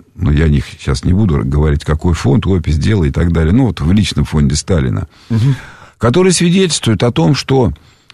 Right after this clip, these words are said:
Speaker 1: за всеми военными передвижениями, э, контрразведка польской армии следила с первых дней боевых действий.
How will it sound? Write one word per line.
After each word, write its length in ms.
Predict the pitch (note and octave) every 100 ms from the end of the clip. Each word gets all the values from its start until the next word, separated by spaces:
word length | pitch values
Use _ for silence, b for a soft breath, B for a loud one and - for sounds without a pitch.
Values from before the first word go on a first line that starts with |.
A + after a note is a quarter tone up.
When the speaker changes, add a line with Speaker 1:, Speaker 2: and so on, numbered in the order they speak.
| -
Speaker 1:
за 240 | E2 B2+
всеми 340 | A#2+ D#3+ D#3 B2
военными 640 | G#2 B2 C3+ B2 G#2+ F#2+
передвижениями, 1120 | F2 F#2+ F#2 G#2 A2 C3 C#3+ G2+ D2 B1+ A#1 b b b b b
э, 880 | - E2 E2 D#2+ D#2+ D2+ C#2+ B1+ A1+ G1+ - _ _ _ _
контрразведка 720 | - A2+ A#2 B2+ B2 A#2 - -
польской 420 | G2 F#2+ - -
армии 600 | G2+ C3 A2 D#2+ A#1 D#2+ - _ _ _ _
следила 540 | - G#2 G#2 B2 B2 F2
с 340 | - - -
первых 500 | - B2+ C3 A2 E2+
дней 360 | D2+ G2+ A2 -
боевых 460 | D2 D#2+ D#2+ F#2 D#2
действий. 480 | C#2 B1 - -